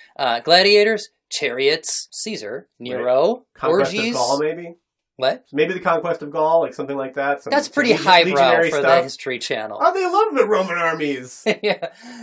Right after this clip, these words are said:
Speaker 1: Only if they can show them killing Gauls, maybe.
Speaker 2: Right. <laughs> Right, right, right.
Speaker 1: In any case, it's always the same, right? But
Speaker 2: Mm-hmm.
Speaker 1: there's so much more interesting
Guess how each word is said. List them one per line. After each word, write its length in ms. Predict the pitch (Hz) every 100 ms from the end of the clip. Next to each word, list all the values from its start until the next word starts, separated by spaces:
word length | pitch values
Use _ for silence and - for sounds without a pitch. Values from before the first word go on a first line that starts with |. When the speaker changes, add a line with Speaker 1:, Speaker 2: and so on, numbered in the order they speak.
| -
Speaker 1:
Only 320 | 196 226 208
if 140 | 185 180
they 120 | 156
can 220 | 156 139
show 320 | 131 - 135
them 320 | 123 117 113 -
killing 380 | - 135 117 110
Gauls, 540 | 107 110 98 95 - -
maybe. 140 | 117
Speaker 2:
Right. 240 | 185 180 - - - -
<laughs> 120 | - 214
Right, 300 | 156 117 107
right, 140 | 107
right. 140 | 101 98 _ _ -
Speaker 1:
In 160 | 214
any 260 | 226 214 180
case, 640 | - 107 101 - - - - _ _ _ _ _
it's 320 | 185 180 - _
always 240 | - 156 151
the 40 |
same, 260 | 147 156 123
right? 200 | 135 151
But 200 | - - - _ -
Speaker 2:
Mm-hmm. 160 | 113
Speaker 1:
there's 240 | 113 170 -
so 220 | - 160
much 320 | 170 160 -
more 260 | 131 131 123
interesting 580 | 170 185 131 - 107 104